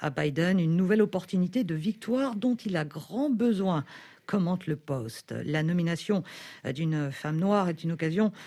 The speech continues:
de montrer aux progressistes qu'il peut encore apporter des changements, souligne également le New York Times,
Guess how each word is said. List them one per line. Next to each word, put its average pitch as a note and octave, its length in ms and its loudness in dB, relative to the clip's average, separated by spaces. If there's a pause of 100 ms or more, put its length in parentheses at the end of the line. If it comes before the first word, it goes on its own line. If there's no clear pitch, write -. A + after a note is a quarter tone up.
(240)
de C#3+ 260 -2
montrer F#3+ 640 2
aux F#3+ 100 6
progressistes F#3 760 -2
qu'il F#3 200 -4
peut F#3 160 -2
encore G3+ 340 0
apporter F3 360 -4
des F3+ 120 -2
changements, A3 640 4
souligne F3 380 0
également E3 380 0
le D3+ 100 0
New F3 140 4
York B3 220 2
Times, E3 520 2